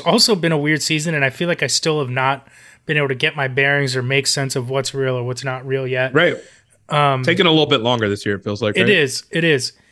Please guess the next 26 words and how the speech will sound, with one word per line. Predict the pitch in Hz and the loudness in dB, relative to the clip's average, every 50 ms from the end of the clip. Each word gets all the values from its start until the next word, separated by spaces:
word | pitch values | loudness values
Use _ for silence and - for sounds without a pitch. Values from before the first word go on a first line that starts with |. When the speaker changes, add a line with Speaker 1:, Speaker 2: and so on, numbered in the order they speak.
| _ _ _ _ _ _ - | _ _ _ _ _ _ -2
Speaker 1:
And, | 196 196 202 202 202 208 208 202 196 196 196 - _ _ _ _ _ _ | 2 2 4 4 4 4 2 2 0 -2 -6 -10 _ _ _ _ _ _
you | - - | 2 4
know, | 269 277 262 233 214 - | 6 6 4 2 0 0
I, | 240 285 277 - - 262 | 0 0 0 2 2 2
I | |
do | 262 226 339 349 | 2 4 2 2
think | - 339 269 | 2 0 -2
the | 294 | -2
Heat, | 226 - 226 220 220 220 - _ _ _ _ _ _ | 0 2 2 0 0 0 -6 _ _ _ _ _ _
generally, | - - - 208 208 214 208 202 190 185 180 | -4 0 2 4 4 4 4 4 4 4 4
I | |
don't | 175 196 220 208 | 4 2 0 -2
think | 208 214 196 | -4 -6 -6
they're | 196 175 | -6 -6
gonna | 165 175 170 160 | -4 -4 -6 -4
be | 151 160 160 160 160 156 156 156 151 _ - | -4 -4 -2 -2 -2 -2 -2 -4 -8 _ -10
a | - 143 | -10 -10
great | 139 127 143 139 143 151 160 160 - - | -8 -6 -2 0 2 2 0 -2 -4 -6
team | - - 170 165 160 156 | -4 -2 -2 -2 -2 -2
necessarily. | 160 - - 160 151 156 | -2 -2 -2 -2 0 0
I | 143 131 | -2 -2
think | 151 165 - | -2 -4 -4
they'll | 156 151 | -4 -4
be | 139 143 131 | -4 -6 -6
pretty | 120 - 165 160 156 | -4 -4 -4 -4 -4
good | 135 - 143 143 143 139 135 131 | -2 -2 0 0 0 -2 -4 -6